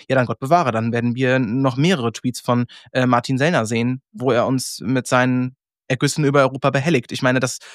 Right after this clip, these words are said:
ich gerade so eingeworfen habe, ja, die souveränen, äh, Völker und so, das war natürlich ein Hinblick auf die Fraktion der A F D, die ja sozusagen so rechts ist, dass selbst die anderen rechten Parteien nicht so ganz mit ihr zusammen,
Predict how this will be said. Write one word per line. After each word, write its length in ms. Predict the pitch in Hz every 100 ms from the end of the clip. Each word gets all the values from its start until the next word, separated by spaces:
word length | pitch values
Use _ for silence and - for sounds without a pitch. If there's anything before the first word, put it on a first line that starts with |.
| -
ich 120 | -
gerade 180 | - 131
so 60 | 131
eingeworfen 500 | 131 139 123 - 123
habe, 220 | 127 120
ja, 240 | 123 123
die 200 | 120 131
souveränen, 560 | 123 123 123 123 131 127
äh, 360 | 110 117 123 120
Völker 360 | - 143 160
und 140 | 147 151
so, 220 | 160 160 - -
das 120 | - 131
war 60 |
natürlich 220 | 135 135
ein 80 | 127
Hinblick 480 | 123 139 131 135 -
auf 300 | 120 123 - -
die 100 | 127
Fraktion 800 | - 127 - - 139 139 135 127
der 160 | 123
A 100 | 120
F 140 | 120 -
D, 260 | 131 156 151 - -
die 60 | 143
ja 80 | 135
sozusagen 340 | 127 127 127
so 160 | 120 139
rechts 300 | 131 127 -
ist, 180 | 139 -
dass 180 | -
selbst 240 | - 127 -
die 60 |
anderen 180 | 127 135
rechten 220 | 127 -
Parteien 320 | - - 127 123
nicht 140 | 123
so 80 | -
ganz 140 | 123
mit 40 | -
ihr 80 |
zusammen, 380 | - 123 143 151